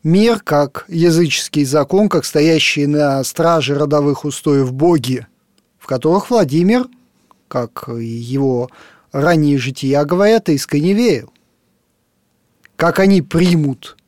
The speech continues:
его, прав он, не прав, имеет право, не имеет. И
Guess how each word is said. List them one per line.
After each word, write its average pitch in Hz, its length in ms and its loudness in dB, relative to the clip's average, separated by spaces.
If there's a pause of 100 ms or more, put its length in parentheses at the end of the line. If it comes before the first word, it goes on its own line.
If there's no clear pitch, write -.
(180)
его, 147 540 0 (800)
прав 160 400 0
он, 147 200 0
не 170 100 2
прав, 143 560 -2 (2500)
имеет 170 500 4
право, 135 320 -2
не 160 260 2
имеет. 135 580 -2 (2000)
И 220 280 2